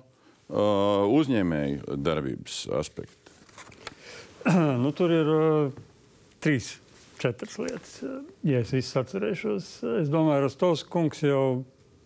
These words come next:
Speaker 2: pareizi pateica, uzņēmēji
Speaker 1: Ir
Speaker 2: iet,
Speaker 1: riskētāji.
Speaker 2: iet uz risku. Un, ā, nu, mēs arī redzējām, teiksim, tad, kad, ā, Ķīnas, ā, vadītājs bija A S V, San Francisco pagājušajā gadā. Ā, tur viņš tika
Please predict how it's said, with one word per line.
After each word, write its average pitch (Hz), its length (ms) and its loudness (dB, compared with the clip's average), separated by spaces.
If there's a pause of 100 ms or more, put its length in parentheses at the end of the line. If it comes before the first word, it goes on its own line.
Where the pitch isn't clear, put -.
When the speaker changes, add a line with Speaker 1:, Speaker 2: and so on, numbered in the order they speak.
(340)
Speaker 2:
pareizi 120 280 0
pateica, 208 460 -4
uzņēmēji 143 760 2 (680)
Speaker 1:
Ir 139 100 2
Speaker 2:
iet, 139 80 4
Speaker 1:
riskētāji. 110 460 0
Speaker 2:
iet 143 80 -2
uz 127 120 0
risku. 123 360 0 (140)
Un, 156 380 2
ā, 175 160 2 (140)
nu, 214 160 0 (640)
mēs 302 340 0
arī 175 240 2
redzējām, 123 560 2
teiksim, - 420 -2
tad, 123 220 -2
kad, 117 360 0
ā, 120 320 2
Ķīnas, 135 440 0 (120)
ā, 123 200 2
vadītājs 135 680 0
bija 120 420 2
A 120 140 0
S 117 160 -4
V, 220 240 0
San 165 220 0
Francisco 139 580 -2
pagājušajā 131 640 0
gadā. 196 320 0 (920)
Ā, 127 160 0 (400)
tur 208 240 0
viņš 143 240 0
tika 147 380 -2